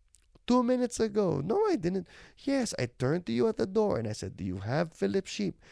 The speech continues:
And she said, "Oh, I thought you said shoe." And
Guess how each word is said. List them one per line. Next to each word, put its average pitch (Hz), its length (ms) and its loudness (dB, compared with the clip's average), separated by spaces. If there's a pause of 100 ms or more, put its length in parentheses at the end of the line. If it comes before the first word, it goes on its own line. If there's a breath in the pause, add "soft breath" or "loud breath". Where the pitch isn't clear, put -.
(240 loud breath)
And - 160 -6
she 131 120 -4
said, 117 280 -2 (100)
"Oh, 160 440 -2
I 151 140 -8
thought 160 280 -10
you 156 100 -8
said 147 360 -6
shoe." 170 840 -2 (2500 loud breath)
And 110 200 2